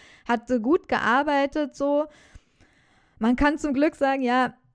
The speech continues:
okay, zwölfte Runde war Haney wieder komplett so da, aber er war halt extrem müde, was er da zuletzt dann gefressen hat. Er hat auch eine extrem hohe Workrate vorher an den Tag rangelegt, deswegen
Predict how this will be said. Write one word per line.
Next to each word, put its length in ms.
okay, 280
zwölfte 400
Runde 320
war 340
Haney 400
wieder 440
komplett 500
so 180
da, 540
aber 220
er 120
war 180
halt 120
extrem 500
müde, 320
was 160
er 80
da 220
zuletzt 280
dann 120
gefressen 360
hat. 100
Er 60
hat 60
auch 80
eine 120
extrem 360
hohe 220
Workrate 340
vorher 160
an 80
den 80
Tag 280
rangelegt, 640
deswegen 640